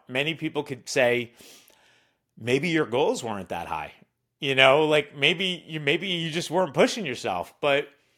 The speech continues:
I actually found that, like, for me, I hit all of the metrics and milestones that I wanted to achieve.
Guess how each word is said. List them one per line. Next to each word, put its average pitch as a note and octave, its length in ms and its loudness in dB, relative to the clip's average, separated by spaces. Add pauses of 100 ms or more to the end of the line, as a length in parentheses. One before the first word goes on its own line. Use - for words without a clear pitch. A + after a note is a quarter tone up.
(540)
I E3+ 200 6
actually G3+ 440 2
found E3 460 -4
that, G#2+ 160 -4
like, A2 340 -4
for C#3 180 -4
me, D3 640 -4 (240)
I D3 560 0 (280)
hit - 420 -6
all E3 260 4
of D3+ 140 -4
the D3 380 -6 (600)
metrics C3+ 760 0
and A#2+ 220 -6
milestones C3+ 840 0
that A#2 100 -2
I C3+ 80 2
wanted D3 380 -4
to B2 160 -8
achieve. E3+ 420 -4